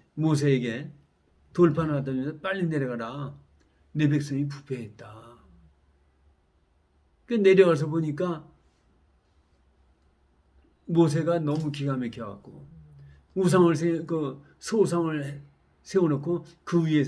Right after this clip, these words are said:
주위에서 춤을 춘단 말이에요. 그러니까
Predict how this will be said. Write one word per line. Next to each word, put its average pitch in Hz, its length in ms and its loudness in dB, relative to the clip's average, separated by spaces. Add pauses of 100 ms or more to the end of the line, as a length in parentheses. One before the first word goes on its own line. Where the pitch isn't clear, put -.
(200)
주위에서 143 420 -2
춤을 233 280 -2
춘단 131 360 -8
말이에요. 104 340 -14 (720)
그러니까 160 360 -6